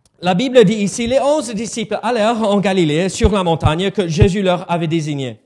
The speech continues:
Quand ils, euh, le vi-, euh, virent, euh, ils l'adorèrent, mais quelques-uns eurent des doutes.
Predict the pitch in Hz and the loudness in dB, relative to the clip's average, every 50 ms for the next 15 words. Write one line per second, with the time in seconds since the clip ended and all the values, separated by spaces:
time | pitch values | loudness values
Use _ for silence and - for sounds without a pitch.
0 | _ _ _ _ _ _ _ - - - _ _ - 254 269 - 262 269 262 269 | _ _ _ _ _ _ _ -20 -20 -20 _ _ 2 2 2 2 0 0 0 2
1 | 254 254 240 196 185 214 214 214 214 202 196 233 262 269 - 208 196 190 180 180 | 4 4 4 4 4 4 4 4 4 2 2 0 -2 -2 0 0 2 2 4 2
2 | 170 165 170 170 180 247 294 302 285 220 208 196 196 185 180 180 - - - _ | 2 2 0 2 2 2 2 2 4 6 6 6 6 6 4 0 -6 -12 -20 _
3 | _ _ _ - 240 277 277 262 226 226 233 247 240 233 208 175 165 156 156 139 | _ _ _ -4 -4 -2 2 4 6 6 6 8 6 6 6 4 4 2 2 2
4 | 143 139 139 180 202 - - 269 254 269 269 262 220 190 226 226 233 233 185 196 | 0 0 0 0 -2 0 0 0 0 2 2 2 2 2 2 2 0 0 2 4
5 | 202 208 202 202 170 156 139 147 180 180 175 - 151 147 180 180 175 - - | 4 4 4 2 0 0 0 0 0 0 0 0 0 2 4 4 4 2 0